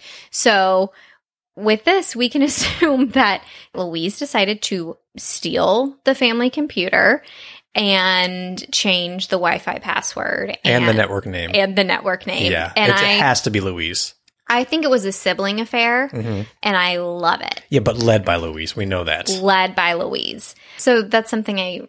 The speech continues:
Speaker 1: really appreciate about the show, too.
Speaker 2: Gene would be like, uh, would, Louise should be like, "What should we call the password?" Be like, "Mom, sexy calves." <laughs> As someone who has excessively used Wi-Fi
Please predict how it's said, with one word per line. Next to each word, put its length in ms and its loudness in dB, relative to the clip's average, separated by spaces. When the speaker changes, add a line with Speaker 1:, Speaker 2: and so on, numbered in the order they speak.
Speaker 1:
really 180 -4
appreciate 400 -10
about 160 -12
the 80 -8
show, 380 -10
too. 260 -2
Speaker 2:
Gene 240 4
would 100 4
be 100 8
like, 440 4
uh, 140 -10
would, 640 -6
Louise 240 0
should 100 -4
be 60 -4
like, 100 -2
"What 100 0
should 100 -4
we 60 2
call 140 2
the 60 -4
password?" 340 -2
Be 60 -12
like, 180 -10
"Mom, 160 4
sexy 260 2
calves." 640 0
<laughs> 100 -8
As 160 0
someone 320 2
who 200 4
has 240 4
excessively 720 2
used 460 -4
Wi-Fi 840 2